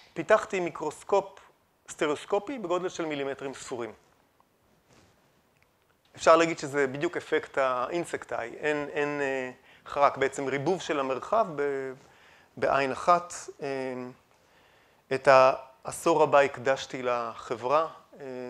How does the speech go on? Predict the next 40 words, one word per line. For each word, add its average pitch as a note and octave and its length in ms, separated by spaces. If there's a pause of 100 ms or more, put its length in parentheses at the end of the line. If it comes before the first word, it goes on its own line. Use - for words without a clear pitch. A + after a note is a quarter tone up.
קודם D#3 200
כל, D3 120
ברור C3 240
לכם C#3 200
שאף C#3 260
משקיע C3+ 300
לא C3 140
רצה C3 160
להשקיע - 320
במישהו B2 340
שיש C3+ 180
לו C3 80
פצצת B2 340
זמן B2+ 180
מתקתקת, - 460
וגם C3 220
המנתח C3+ 300
הכי C3+ 160
טוב B2+ 160
בעם-, C3 440
בעולם C3 300
לא C3+ 80
יכול C3 200
להציל C3 320
אותו. C#3 260 (960)
נסעתי D#3+ 300
וולונטרית D3 640
ועברתי C3 400
עוד C3+ 100
שלושה C#3 360
ניתוחים C3 580
כדי B2 160
לנקות A#2+ 420
את D3 100
הראש, B2+ 400
כדי A#2+ 180
שאני A#2+ 220
אוכל A#2+ 240
לגייס B2 340
כסף - 520